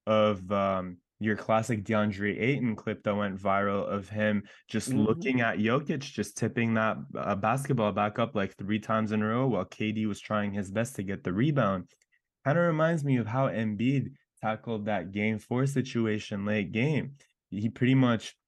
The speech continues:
Speaker 1: had Harden trying to go to him a lot, when he just kept settling for jumper after jumper. I know Boston was crowding the paint a lot,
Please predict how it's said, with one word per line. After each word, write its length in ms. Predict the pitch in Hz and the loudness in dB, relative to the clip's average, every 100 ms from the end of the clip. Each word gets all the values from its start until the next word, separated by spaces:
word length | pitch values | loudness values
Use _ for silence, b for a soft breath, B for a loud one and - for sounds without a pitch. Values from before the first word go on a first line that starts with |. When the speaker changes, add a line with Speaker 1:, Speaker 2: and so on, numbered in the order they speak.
| _ _ _ _ - | _ _ _ _ -14
Speaker 1:
had 280 | - 117 107 | 0 0 2
Harden 380 | 117 123 131 104 | 2 2 4 0
trying 280 | 113 110 | 0 0
to 60 | 104 | 2
go 200 | 104 127 | 2 0
to 200 | 143 156 | 0 -2
him 220 | 127 110 - | 0 -2 -4
a 100 | 98 | -4
lot, 420 | 104 139 135 - b b _ - | 0 0 -2 -6 b b _ -8
when 260 | 104 110 107 | -2 0 -2
he 220 | 98 110 _ | -4 -8 _
just 200 | - - | -14 -4
kept 220 | 110 104 | -2 -2
settling 440 | - 110 107 107 104 | 0 2 2 0 -2
for 200 | - 95 | -4 -4
jumper 440 | 117 117 120 117 | 2 2 4 4
after 380 | 104 101 - 92 | 4 2 -2 -6
jumper. 600 | 90 104 117 123 127 123 B B - | -2 0 0 2 0 0 B B -6
I 140 | 107 | 0
know 160 | 113 135 | 4 4
Boston 480 | 143 147 147 147 127 | 4 2 0 -2 0
was 160 | 98 | -2
crowding 440 | - - 104 117 110 | -6 0 0 2 -2
the 80 | 90 | -4
paint 360 | - 110 127 | -4 -2 0
a 80 | - | -2
lot, 340 | 160 170 180 | -2 -2 -2